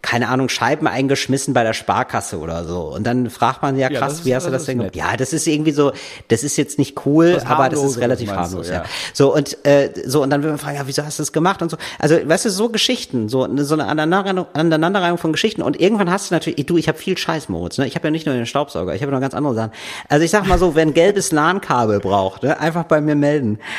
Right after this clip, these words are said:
Speaker 1: <laughs> So, und das könnte ich ja dann, ich hab ganz viele Sachen, die ich loswerden will. Und dann hä-, hätte ich auch irgendwann so in der Breite so einen, äh, Blick auf die Geschichten von Leuten. Was verschweigen Menschen? So, da, weißt du, dann so, hätte ich so eine, so eine kleine Stichprobe.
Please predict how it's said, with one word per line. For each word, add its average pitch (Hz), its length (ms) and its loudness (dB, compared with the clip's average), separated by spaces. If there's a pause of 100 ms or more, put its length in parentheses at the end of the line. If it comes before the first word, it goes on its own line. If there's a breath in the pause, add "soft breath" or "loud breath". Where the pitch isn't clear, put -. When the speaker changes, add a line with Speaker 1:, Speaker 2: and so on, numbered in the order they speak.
Speaker 1:
<laughs> 190 100 2 (1200 loud breath)
So, 160 320 4
und 175 300 2 (240)
das 196 240 0
könnte 226 180 2
ich - 80 -4
ja 208 60 2
dann, 190 280 0
ich 285 120 -2
hab - 160 -4
ganz 214 180 0
viele 208 160 -4
Sachen, 190 200 -2
die 180 40 -4
ich 170 100 -6
loswerden 180 340 0
will. 147 100 -2
Und 151 140 -2
dann 165 120 4
hä-, 170 120 0 (140)
hätte 190 320 0
ich - 120 -2
auch 165 100 2
irgendwann 196 480 0
so 165 80 0
in - 100 -2
der 143 120 2
Breite 147 560 -2
so 135 120 0
einen, 147 220 0 (500 loud breath)
äh, 143 120 2
Blick 170 440 -2
auf 180 200 2
die 190 80 -2
Geschichten 185 340 -2
von 156 160 0
Leuten. 160 300 -2
Was 156 180 0
verschweigen 160 560 -2
Menschen? 101 540 -4
So, 104 160 -4
da, 101 80 -2
weißt - 200 0
du, 202 60 0
dann 143 180 -2
so, 139 240 -4
hätte 156 200 -2
ich - 80 -6
so 165 80 2
eine, 143 280 2
so 147 80 -2
eine 143 120 2
kleine 156 280 0
Stichprobe. 135 800 -2